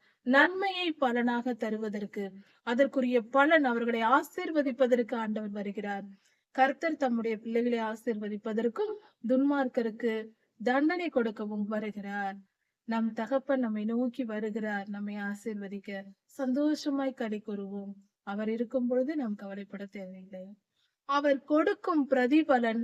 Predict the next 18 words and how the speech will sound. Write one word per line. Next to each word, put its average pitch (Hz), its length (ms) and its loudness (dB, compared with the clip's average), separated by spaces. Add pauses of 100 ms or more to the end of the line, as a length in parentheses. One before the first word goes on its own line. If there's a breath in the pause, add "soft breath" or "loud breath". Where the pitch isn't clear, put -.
(140)
அவர் 220 300 -2
முகத்துக்கு 294 640 0
முன்பாக 240 580 0
செல்லுகிறது. 214 600 -4 (840)
அவர் 254 340 4
கொடுக்கும் 330 540 2 (200)
பலன் 285 480 8 (200)
அவருக்கு 254 340 2
முன்பாக 359 520 10
வருகிறதா? 240 560 6 (800)
கர்த்தர் 262 420 2
வரும்பொழுது 233 580 2 (160)
அவருடைய 226 400 0
முகத்துக்கு 262 540 0
முன்பாக 220 520 -2 (140)
அவருடைய 208 500 -6
பலன் 214 300 -4
வருகிறது. 202 520 -8